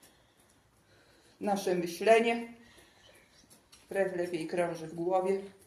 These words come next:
Możemy trochę twarz opukać, bo ona też potrzebuje. Dotyk jest palcami, bez paznokci i wszystko robimy z wyczuciem, dlatego że to ma sprawiać ciału przyjemność,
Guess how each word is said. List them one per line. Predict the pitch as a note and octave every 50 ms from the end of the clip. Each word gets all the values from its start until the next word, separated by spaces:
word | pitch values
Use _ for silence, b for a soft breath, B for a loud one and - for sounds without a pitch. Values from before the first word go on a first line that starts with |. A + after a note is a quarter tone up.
| b b b b b b b b b b -
Możemy | E3+ E3 F#3 F#3+ F3+ F3+ F3+
trochę | F3+ F3+ D#3+ E3 E3 D#3+
twarz | D3+ - - F#3+ - - -
opukać, | A#3+ - - A3 A3 A3 G#3+ A3 A3 G#3+ G#3+ - F3
bo | F3 E3 E3
ona | E3 D#3+ D3+
też | D3+ F3+ F3+ F3+
potrzebuje. | - - D#3 D#3 - - - D3+ D3+ D#3+ F#3 F#3 G3 G3 G3 G3 G3 - - _ b b b b b b b b b b -
Dotyk | E3+ E3+ G3 G3+ G3+ G3+ G3 G3 G3
jest | F#3+ F3+ F3+ F3+ - -
palcami, | E3 E3 E3 D#3+ - G3+ G3 G3+ G3+ G3 G3
bez | F3+ F3+ F3+ F#3 F#3
paznokci | - F3 E3+ E3+ F3 F#3+ G3 G#3 G#3 - - - G#3+ A3 G#3+ - b b b b b b b b b -
i | G3 F#3+
wszystko | - - A3+ A3+ - - A3+ G#3+
robimy | G#3 G3 G3 F#3+ G3 G3 G3+ G3 F#3+
z | F#3+
wyczuciem, | F3 F#3 F#3 F3+ - B3 - C4+ C4+ C4 A3
dlatego | G3+ G3+ G3 G#3+ G#3 G#3 G3+ G3
że | G3
to | G3+ G3 G3
ma | G3 F#3+ F#3+
sprawiać | F#3+ - - A3 G#3+ G3+ G3+ G3 G3 -
ciału | A3 G#3 G3 G3 F#3+ F#3+
przyjemność, | - - - G3 G3 G#3 G#3+ A3 G#3+ G#3+ A3+ A3+ - - - -